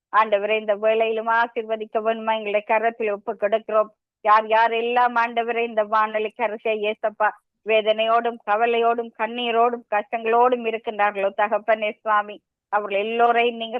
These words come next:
சந்திக்கும்படியாக நாங்க ஜெபிக்கிறோம் ஆண்டவரே. யோவான் பதினாலு இருபத்தி ஏழுலே சொன்னபடி கர்த்தாவே சுவாமி, உங்களுடைய சமாதானத்தை எங்களுக்காக நீங்க வைத்து போயிருக்கிறீங்க. அந்த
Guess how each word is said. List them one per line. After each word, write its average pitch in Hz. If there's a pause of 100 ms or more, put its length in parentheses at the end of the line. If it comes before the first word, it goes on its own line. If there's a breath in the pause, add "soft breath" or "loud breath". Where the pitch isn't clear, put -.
சந்திக்கும்படியாக 233
நாங்க 208
ஜெபிக்கிறோம் 208
ஆண்டவரே. 208 (480)
யோவான் 220
பதினாலு 226
இருபத்தி 233
ஏழுலே 240
சொன்னபடி 240
கர்த்தாவே 220
சுவாமி, 214 (380)
உங்களுடைய 226
சமாதானத்தை 240
எங்களுக்காக 233
நீங்க 220
வைத்து 220
போயிருக்கிறீங்க. 214 (380)
அந்த 240